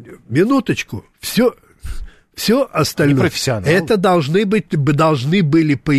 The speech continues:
Speaker 1: идее, быть люди контрэлиты. А это все те же самые люди с той же самой политикой. То есть, ничего не скажу, красиво сработали.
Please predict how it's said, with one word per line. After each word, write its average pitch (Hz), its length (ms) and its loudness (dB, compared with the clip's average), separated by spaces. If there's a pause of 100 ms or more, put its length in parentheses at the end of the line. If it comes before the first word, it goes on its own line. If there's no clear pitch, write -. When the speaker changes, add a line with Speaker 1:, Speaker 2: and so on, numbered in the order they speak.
Speaker 1:
идее, 190 400 0
быть 190 300 -2
люди 175 340 0
контрэлиты. 135 1000 -2 (1160)
А 131 260 -2
это 240 400 -2 (320)
все 123 360 -2 (420)
те 254 240 2
же 214 140 0
самые 143 480 0
люди 226 320 2
с - 140 -4
той 165 300 2
же 226 140 -4
самой 151 400 -2
политикой. 156 720 -4 (320)
То 220 180 2
есть, - 260 -6 (1040)
ничего 214 420 2
не 185 80 2
скажу, 127 440 -2 (260)
красиво 170 560 2
сработали. 117 720 -6